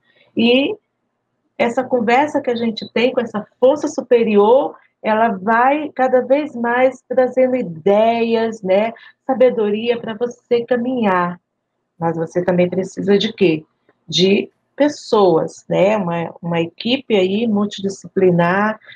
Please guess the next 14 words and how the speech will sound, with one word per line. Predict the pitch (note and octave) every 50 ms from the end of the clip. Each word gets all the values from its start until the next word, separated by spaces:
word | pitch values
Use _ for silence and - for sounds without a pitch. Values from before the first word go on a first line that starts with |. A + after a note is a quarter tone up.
| - _ _
como | - F#3 F3 E3+ E3+ F3 F3+ E3+ E3 E3 - _ _ _ _
o, | - F3 F3 E3+ E3+ E3 D#3+ - -
o | -
Ronaldo | F3 F3+ F3+ F3+ F3+ F#3 F#3 F#3 F3+ F#3+ F3+
Moura, | F3 E3+ F3 F3 F#3 G3+ G#3+ A#3 A#3+ A3 G3
né? | F3 F3+ F3+ G#3 A3+
Que | - - G3
tem | - - F#3+ F#3+ F#3+
aí | F#3 F3+ F3+ F3+
essa | F#3 F#3 - - F3+
série | F3+ - - _ - F#3 F3 F3+ F#3+ F#3+ G3 G3 G3+ G#3 G#3 - _ _ _ _ _ _ _
Empreender | F3+ F#3+ G#3+ A3+ G#3+ - G#3+ A3+ G#3+ G#3 G3 F#3 F3 - F3+ F#3+ G3+ A3+ A#3+
Sem | A#3 - B3 A#3 G3+
Medo, | F#3 F3 F3 F3+ F3+ F#3+ G#3 G3+ - G#3+ A3 -